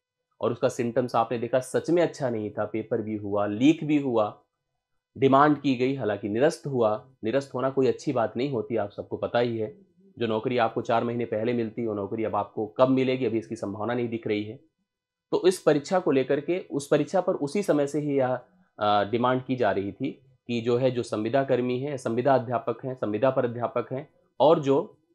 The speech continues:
अ, गेस्ट लेक्चरर्स हैं, जो गेस्ट अतिथि अध्यापक हैं, उनको वेटेज दिया जाए, क्योंकि वो समान रूप से अध्यापक की तरह कार्य कर रहे हैं,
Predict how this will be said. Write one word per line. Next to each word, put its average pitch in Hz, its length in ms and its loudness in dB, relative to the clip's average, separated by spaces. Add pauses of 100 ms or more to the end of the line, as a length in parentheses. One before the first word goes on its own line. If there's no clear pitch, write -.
(500)
अ, 110 260 2
गेस्ट 143 340 2
लेक्चरर्स 104 520 -2
हैं, 131 100 -4
जो 120 100 -4
गेस्ट 123 300 -2
अतिथि 135 400 -4
अध्यापक 95 540 -4
हैं, 123 160 -8 (220)
उनको 123 320 0
वेटेज 113 360 -4
दिया 104 240 -6
जाए, 90 180 -2
क्योंकि 120 280 -4
वो 147 120 2
समान 139 380 0
रूप 147 180 -2
से 143 140 -2
अध्यापक 117 440 -4
की 131 80 -8
तरह 117 180 -2
कार्य 110 300 -2
कर 127 180 0
रहे 131 120 -2
हैं, 151 140 -6